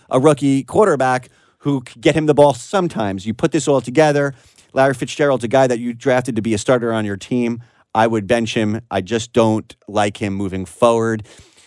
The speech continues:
Again, if you want to use his name and maybe try to trade him as a part of a package for Dalvin Cook,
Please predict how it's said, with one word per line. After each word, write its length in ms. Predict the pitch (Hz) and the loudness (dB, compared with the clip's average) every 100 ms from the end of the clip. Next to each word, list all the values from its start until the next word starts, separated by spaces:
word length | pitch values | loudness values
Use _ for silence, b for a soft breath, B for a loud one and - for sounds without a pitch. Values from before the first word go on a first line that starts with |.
| b b | b b
Again, 380 | 95 113 123 98 | -4 0 0 -2
if 160 | - | -4
you 160 | 110 113 | 0 0
want 260 | 113 117 | 2 0
to 40 | 110 | 2
use 200 | 113 117 | 0 0
his 140 | 117 | -2
name 260 | 101 110 120 | -2 0 0
and 120 | 95 | -2
maybe 200 | 104 107 | -2 -2
try 200 | 101 117 | -2 -2
to 100 | 95 | -2
trade 460 | - - - 127 127 | -8 -12 -6 -4 -2
him 160 | 127 | -4
as 100 | 113 | -4
a 80 | 82 | -8
part 300 | - - 120 | -14 -8 -8
of 60 | 117 | -6
a 100 | 107 | -8
package 440 | - 120 120 117 | -2 -2 -2 -6
for 140 | - 87 | -10 -6
Dalvin 460 | 95 95 95 92 | -2 -2 -2 -8
Cook, 400 | - 139 170 - | 4 4 4 -4